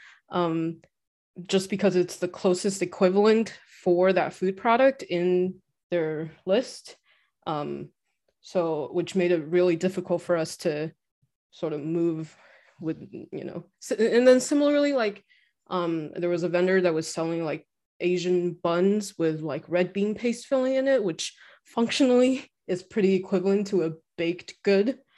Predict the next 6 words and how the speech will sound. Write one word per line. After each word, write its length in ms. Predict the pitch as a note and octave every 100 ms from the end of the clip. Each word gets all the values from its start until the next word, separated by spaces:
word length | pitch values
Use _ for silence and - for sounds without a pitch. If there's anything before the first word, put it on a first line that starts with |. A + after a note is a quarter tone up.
| _ _ _
Um, 500 | F#3 E3+ D#3+ D3+ D#3+ - _ _ _ _ -
right. 380 | E3+ E3 D3 - -
So, 480 | F#3+ D#3+ D3+ D#3 - _ _ _ G3
but 280 | E3+ - - E3 -
she 200 | - G3
was 180 | F3+